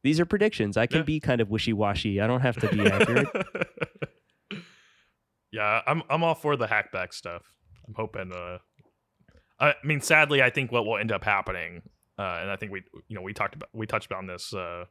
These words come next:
Speaker 2: before the podcast, was that this will likely happen as a result of something big, and then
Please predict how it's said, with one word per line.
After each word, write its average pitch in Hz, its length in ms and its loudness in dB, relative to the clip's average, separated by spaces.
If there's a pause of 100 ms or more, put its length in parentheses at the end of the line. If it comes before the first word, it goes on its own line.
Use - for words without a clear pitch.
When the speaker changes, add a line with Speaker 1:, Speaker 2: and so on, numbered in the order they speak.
(100)
Speaker 2:
before 107 300 -6
the 87 60 -10
podcast, 95 640 -6
was 92 180 -10
that 87 300 -8 (480)
this 123 120 0
will 120 120 0
likely 113 340 4
happen 101 320 -2
as 95 160 -8
a 101 40 -8
result 95 400 -8
of 95 120 -10
something 98 360 -8
big, 90 200 -4 (960)
and 85 480 -4 (400)
then 85 480 -6